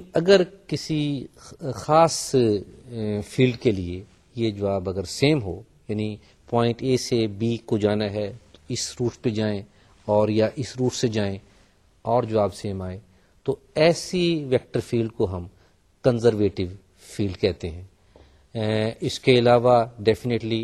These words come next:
اگر یہ، یہ وہی باتیں ہیں جو کہ ہم پہلے کر چکے ہیں، بس صرف اس میں فرق اتنا ہے کہ یہاں ہم، اے، ویکٹر کی بات کر رہے ہیں کہ فیلڈ بھی ویکٹر ہے اور وہ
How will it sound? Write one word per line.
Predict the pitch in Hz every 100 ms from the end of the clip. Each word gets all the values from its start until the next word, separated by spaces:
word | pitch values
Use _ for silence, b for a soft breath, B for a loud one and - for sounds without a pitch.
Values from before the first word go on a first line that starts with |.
| -
اگر | 113 113 113 - -
یہ، | 113 107 104 104 127 135 143
یہ | 147 160
وہی | 156 156
باتیں | 160 143 - 143
ہیں |
جو | 139 127
کہ | 127
ہم | 120 120 120 - b b
پہلے | - 117 139
کر | 131 110
چکے | - 123 117
ہیں، | 113 151 - -
بس | 123
صرف | - 135
اس | 139 -
میں |
فرق | 127 123 -
اتنا | 120 123 113
ہے | 120
کہ | 120
یہاں | 110 110 110
ہم، | 104 101 98 b b _
اے، | 107 104 104 113
ویکٹر | 107 113 - - 131
کی | -
بات | 110 98 95
کر | 107
رہے | 95 101
ہیں | 101
کہ | - 95
فیلڈ | - 123 107
بھی | 101 98
ویکٹر | 95 - 101
ہے | 92 101 98
اور | 95 92
وہ | 90 90 90 90